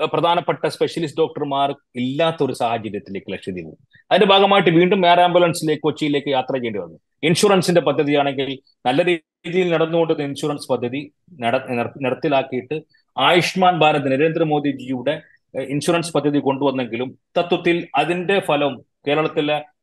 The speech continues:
ഏകദേശം പ്രൈവറ്റ് ഹോസ്പിറ്റൽ ഒന്നും തന്നെ ആ ഇൻഷുറൻസ് പദ്ധതിയിൽ എൻപാൻ അല്ലാത്തതുകൊണ്ട്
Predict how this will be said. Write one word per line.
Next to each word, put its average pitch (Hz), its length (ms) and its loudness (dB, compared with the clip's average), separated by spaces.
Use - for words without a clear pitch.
ഏകദേശം 160 540 0
പ്രൈവറ്റ് 170 280 0
ഹോസ്പിറ്റൽ 175 500 0
ഒന്നും 190 260 0
തന്നെ 156 280 -4
ആ 156 180 0
ഇൻഷുറൻസ് 160 460 -4
പദ്ധതിയിൽ 139 380 -2
എൻപാൻ 131 380 -2
അല്ലാത്തതുകൊണ്ട് 127 640 -4